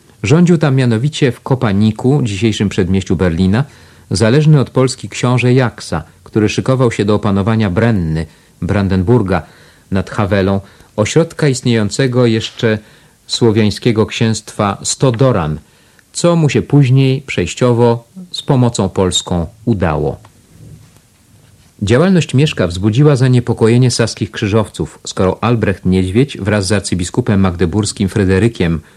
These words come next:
z rodu Wettinów podążył w styczniu tysiąc sto czterdziestego ósmego roku, a więc w okresie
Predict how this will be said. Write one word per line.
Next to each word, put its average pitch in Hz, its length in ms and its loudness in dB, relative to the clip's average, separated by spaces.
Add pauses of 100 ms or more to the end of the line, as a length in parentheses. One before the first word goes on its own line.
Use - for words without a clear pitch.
(120)
z 85 100 -6
rodu 95 400 2
Wettinów 113 600 0 (420)
podążył 135 440 2
w - 60 -4
styczniu 123 420 -2
tysiąc 107 340 -4
sto 110 160 -2
czterdziestego 98 560 -2
ósmego 90 440 0
roku, 101 380 0 (320)
a - 80 -4
więc 101 200 0
w 104 60 4
okresie 110 520 0